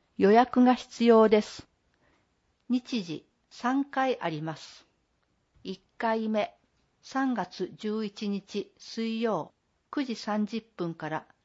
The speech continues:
十一時三十分。予約開始は二月二十六日木曜。二回目、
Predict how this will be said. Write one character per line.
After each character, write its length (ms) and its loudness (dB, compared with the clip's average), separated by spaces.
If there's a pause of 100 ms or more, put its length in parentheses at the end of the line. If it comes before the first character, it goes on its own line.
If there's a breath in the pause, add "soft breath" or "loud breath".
十 280 -4
一 240 -10
時 120 -10
三 280 -4
十 140 -8
分。 320 -10 (720)
予 120 -2
約 280 -2
開 220 0
始 160 -4
は 220 0 (240 soft breath)
二 100 -4
月 340 -2
二 160 -2
十 200 -2
六 260 -6
日 360 -8
木 340 -6
曜。 300 0 (1120)
二 140 -8
回 320 -2
目、 240 -4